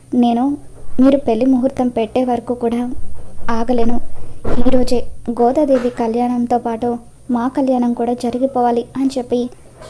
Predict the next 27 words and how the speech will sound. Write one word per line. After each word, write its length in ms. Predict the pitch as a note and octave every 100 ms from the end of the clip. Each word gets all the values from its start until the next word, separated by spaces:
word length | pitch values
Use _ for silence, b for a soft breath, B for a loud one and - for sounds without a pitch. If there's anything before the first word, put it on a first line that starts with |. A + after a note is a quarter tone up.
| - -
కనిష్క 520 | C#4 C4+ C#4+ C4 A#3+ B3
బసవరాజుకి 720 | B3+ A#3 A3+ C#4+ C4 A#3+ - B3
చెబుతూ 240 | A3+ A#3 B3
ఉంటుంది. 400 | A#3+ B3 A#3 A#3 -
ఇక 120 | B3+
దాంతో 340 | A#3+ A#3 A#3+ A#3+
బసవరాజు, 600 | A#3 A3 B3+ B3 A#3 B3 A#3+ B3
"సరే 180 | A#3
అమ్మా, 300 | B3 A#3 A#3 A#3+ B B B
నువ్వు 200 | B3 A#3+
పెళ్లి 280 | B3 A3+ A#3
జరగాలని 500 | C4 B3 B3 A#3+ A#3+
కోరుకుంటున్నావు 680 | A#3 A#3 B3+ C4+ B3+ A#3+ A#3+
కాబట్టి 480 | A#3 A#3 A3+ B3 A#3+ B3
నీ 200 | B3 B3+
ఇష్ట 180 | D4+ D4+
ప్రకారమే 540 | C4+ A#3 B3 B3 A#3+ B B B -
ఈరోజే 520 | B3 C4+ C4+ C4 A#3+ - -
సిద్ధుకి 380 | B3+ G#3+ B3+ B3+
నీకు 340 | A#3 A#3 A#3 C4 -
పెళ్లి 180 | B3+ B3
జరిపించేస్తాను" 840 | C4+ A#3 A#3 C4 C4 B3 - B3 A#3+
అని 120 | C4+ C4+
చెప్పి 280 | B3 B3 B3+ B B B -
బసవరాజు 480 | B3+ - D#4 C#4 B3+
అంటూ 280 | A3+ A#3 B3+
ఉంటే, 300 | A#3+ A#3+